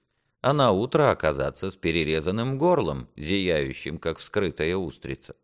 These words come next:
Лорд Ментейт, сердечно поблагодарив хозяина за его заботы, сказал, что сам хотел просить о таком распорядке, ибо хотя он немало не опасался насилия со стороны капитана Дальгетти,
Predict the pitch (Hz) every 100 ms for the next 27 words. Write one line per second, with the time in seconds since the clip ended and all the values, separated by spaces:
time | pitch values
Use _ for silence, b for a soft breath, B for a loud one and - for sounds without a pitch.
0 | _ _ _ _ _ _ _ _ _ _
1 | _ _ _ _ _ _ - 82 95 -
2 | 90 101 123 110 110 98 - - - 90
3 | 87 107 - 90 92 76 85 80 76 78
4 | 73 - 71 69 73 67 67 67 76 80
5 | 73 90 123 151 71 60 _ _ _ _
6 | - - 92 110 143 - - 107 - 110
7 | 123 - 87 90 87 82 80 90 85 76
8 | 80 - 80 76 - - 110 95 69 -
9 | 60 - _ _ _ _ 135 120 - 92
10 | 95 92 78 80 87 95 87 71 71 71
11 | 67 76 78 90 76 - 71 69 67 85
12 | 95 107 104 - 85 - 87 90 85 78
13 | 80 78 82 78 78 80 76 78 69 -
14 | 76